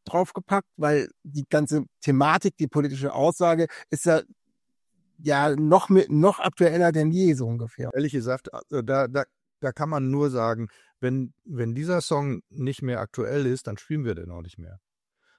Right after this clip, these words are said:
Speaker 2: Ne? Also wir haben ihn gemacht, weil wir damals die Notwendigkeit sahen und wir sind erschreckt darüber,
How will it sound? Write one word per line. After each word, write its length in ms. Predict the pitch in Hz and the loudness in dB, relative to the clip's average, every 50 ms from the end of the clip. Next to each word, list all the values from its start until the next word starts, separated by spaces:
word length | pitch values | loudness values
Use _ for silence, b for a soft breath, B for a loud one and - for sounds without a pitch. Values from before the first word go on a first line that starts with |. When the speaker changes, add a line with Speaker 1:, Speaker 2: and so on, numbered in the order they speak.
| _ _ - | _ _ -12
Speaker 2:
Ne? 200 | 104 101 123 151 - | -8 -8 -8 -8 -6
Also 240 | - 117 120 123 | -8 -6 -4 0
wir 120 | 127 131 117 | 0 2 2
haben 140 | 139 175 180 | 2 2 2
ihn 140 | 170 156 | 0 0
gemacht, 340 | 143 135 123 127 143 - - - | -2 -2 -2 -2 -4 -6 -6 -4
weil 180 | 131 123 123 120 | -2 -2 0 0
wir 60 | 117 | -2
damals 360 | 110 123 123 131 135 127 - | -4 -4 -4 -4 -4 -6 -6
die 80 | - 123 | -6 -4
Notwendigkeit 760 | 113 117 127 143 151 - 151 143 135 - - - 127 127 - | -2 0 0 -2 -2 -4 -8 -8 -8 -8 -8 -8 -8 -6 -4
sahen 320 | - 127 123 123 123 120 | -4 -4 -2 -2 -2 -4
und 200 | - 113 107 107 | -4 -6 -8 -8
wir 80 | 110 101 | -8 -8
sind 200 | 95 113 - - | -10 -10 -10 -8
erschreckt 420 | 110 107 - - - 156 165 _ - | -8 -8 -8 -6 -6 -6 -6 _ -6
darüber, 420 | 147 135 127 135 131 135 135 135 | -6 -4 -4 -4 -4 -4 -4 -6